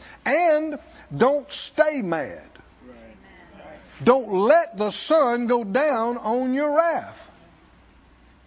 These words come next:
Hmm? Should we observe the scripture? Should we do what we're told in the word?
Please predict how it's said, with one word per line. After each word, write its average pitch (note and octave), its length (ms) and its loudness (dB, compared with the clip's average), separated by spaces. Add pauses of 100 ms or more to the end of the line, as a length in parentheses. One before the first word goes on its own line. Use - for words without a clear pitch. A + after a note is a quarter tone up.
(120)
Hmm? C4+ 160 -6 (1120)
Should D#4 280 -2
we D#4 260 0
observe B3+ 500 2
the A3 100 -6
scripture? A#3 400 -4
Should A#3 200 -4
we A#3+ 120 -2
do B3 180 -2
what A3 180 -2
we're F#3+ 100 -2
told F3 520 -6 (420)
in G3+ 220 -2
the F#3 80 -2
word? G#3 200 0